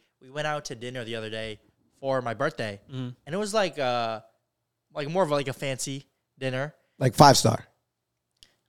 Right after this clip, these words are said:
Speaker 1: Like, four and a half star, I'd say.
Speaker 3: Okay, okay.
Speaker 2: It was pretty
Speaker 1: It was
Speaker 3: Still,
Speaker 1: pretty nice.
Speaker 3: still
Speaker 1: It was
Speaker 3: up
Speaker 1: pretty
Speaker 3: there,
Speaker 1: nice.
Speaker 3: still
Speaker 1: It was
Speaker 3: up
Speaker 1: up
Speaker 3: there.
Speaker 1: there.
Speaker 2: It was definitely
Speaker 3: Still up
Speaker 2: nice.
Speaker 3: there.
Speaker 2: Nice.
Speaker 1: And, like, Ricky got a steak. I got some, like, lobster pasta. And the dishes were, like, it was probably, like, maybe, like, fifty dollars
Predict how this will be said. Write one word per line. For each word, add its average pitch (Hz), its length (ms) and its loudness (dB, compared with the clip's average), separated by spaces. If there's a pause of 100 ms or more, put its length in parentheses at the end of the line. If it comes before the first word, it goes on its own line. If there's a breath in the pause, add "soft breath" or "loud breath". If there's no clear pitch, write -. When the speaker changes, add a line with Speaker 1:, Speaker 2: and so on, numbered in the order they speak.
Speaker 1:
Like, 175 80 -16
four 208 160 0
and 135 100 2
a - 40 -2
half 123 140 -2
star, 123 380 -2 (240)
I'd 131 160 -8
say. 143 280 -4 (100)
Speaker 3:
Okay, 104 180 0
okay. 98 220 -6
Speaker 2:
It - 60 -6
was 147 100 -6
pretty 143 380 0
Speaker 1:
It 139 100 -18
was 156 100 -6
Speaker 3:
Still, 170 180 12
Speaker 1:
pretty 156 80 8
nice. 143 60 2
Speaker 3:
still 202 120 10
Speaker 1:
It - 20 12
was 214 60 12
Speaker 3:
up 202 60 12
Speaker 1:
pretty 208 100 8
Speaker 3:
there, 127 80 12
Speaker 1:
nice. 113 80 6
Speaker 3:
still 165 120 10
Speaker 1:
It 180 40 12
was 214 80 12
Speaker 3:
up 240 100 8
Speaker 1:
up - 60 4
Speaker 3:
there. 139 160 4
Speaker 1:
there. 165 100 0
Speaker 2:
It 185 40 10
was 180 100 8
definitely 175 320 12
Speaker 3:
Still 147 60 12
up 127 140 10
Speaker 2:
nice. 113 220 -2
Speaker 3:
there. 139 140 -8
Speaker 2:
Nice. 131 180 -10
Speaker 1:
And, 165 80 -2
like, 165 140 2
Ricky 185 200 2
got 170 180 8
a 156 40 0
steak. 160 480 4
I 151 120 2
got 156 180 2
some, 175 120 -2
like, 135 140 0
lobster 143 560 2
pasta. 143 680 0 (260)
And 151 80 -10
the 156 60 -6
dishes 151 380 0
were, 156 100 -2
like, 143 300 2
it - 40 -6
was 226 120 -2
probably, 233 300 4
like, 165 320 2
maybe, 208 260 0
like, 180 160 2
fifty 185 380 -2
dollars 151 520 2